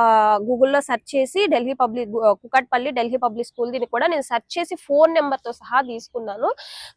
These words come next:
కాకపోతే చిన్న ఒక్కటే, చిన్నపిల్ల, అందులోనూ ఆడపిల్ల. So దాన్ని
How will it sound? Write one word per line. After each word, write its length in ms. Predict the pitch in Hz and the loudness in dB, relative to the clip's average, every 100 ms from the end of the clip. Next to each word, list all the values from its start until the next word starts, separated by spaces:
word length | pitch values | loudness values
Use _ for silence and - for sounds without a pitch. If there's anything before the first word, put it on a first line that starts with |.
| - | -4
కాకపోతే 440 | 262 349 381 440 523 _ _ _ - _ _ _ _ _ _ _ - | -2 -2 -4 -4 -6 _ _ _ -20 _ _ _ _ _ _ _ -4
చిన్న 460 | 285 339 403 480 - | -2 2 4 4 2
ఒక్కటే, 480 | 262 - 349 311 233 - _ _ - | 0 2 0 2 -2 -6 _ _ -6
చిన్నపిల్ల, 560 | 262 285 277 247 285 - - | -4 -2 -4 -2 -2 -2 -6
అందులోనూ 460 | 233 240 226 330 - | -4 -4 -2 -6 -6
ఆడపిల్ల. 580 | 220 190 254 240 202 170 _ _ _ _ - - - 339 | -2 0 0 -4 -8 -10 _ _ _ _ -20 -20 -4 -2
So 60 | 302 | 0
దాన్ని 680 | 208 220 262 339 381 392 | 2 4 4 4 2 0